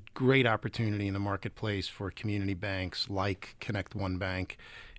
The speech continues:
And, you know, what we're start, what we are seeing and have seen over the last number of years, there's been s-, a lot of consolidation going on for a lot of the smaller players.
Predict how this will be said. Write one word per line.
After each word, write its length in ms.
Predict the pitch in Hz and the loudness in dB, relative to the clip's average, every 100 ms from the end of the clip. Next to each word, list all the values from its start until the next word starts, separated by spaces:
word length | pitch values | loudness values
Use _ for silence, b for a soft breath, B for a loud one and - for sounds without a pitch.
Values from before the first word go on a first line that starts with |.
| - | -4
And, 600 | 107 104 104 107 101 - | 0 2 2 2 0 0
you 60 | |
know, 100 | 113 | 2
what 200 | 110 113 | 4 2
we're 100 | 117 | 2
start, 400 | 104 - 135 135 | 0 4 4 6
what 160 | 127 127 | 2 2
we 160 | 123 | 4
are 160 | 120 147 | 6 6
seeing 420 | - - 104 98 | 6 2 4 4
and 140 | 101 87 | 2 2
have 300 | 107 127 120 | 2 2 2
seen 280 | - 104 | 0 2
over 160 | 98 92 | 0 0
the 100 | 98 | 0
last 360 | 101 104 101 104 | 0 0 0 0
number 300 | 101 98 98 | 0 0 -2
of 100 | 95 | 0
years, 320 | 101 101 95 | 0 0 0
there's 160 | 143 | -2
been 120 | 135 156 | 2 0
s-, 140 | - | 0
a 80 | - | -2
lot 180 | 127 131 | 4 4
of 60 | 131 | 4
consolidation 720 | 123 - 113 107 104 101 104 | -2 0 0 0 -2 -2 -2
going 320 | 104 101 98 | -2 -2 -2
on 280 | 101 101 98 | -2 -2 -4
for 120 | - | -6
a 60 | 98 | -4
lot 240 | 95 98 | -2 -2
of 40 | 110 | -2
the 60 | |
smaller 380 | - 113 104 101 | -2 -2 0 -2
players. 580 | - 110 98 98 98 | -4 -4 -4 -4 -6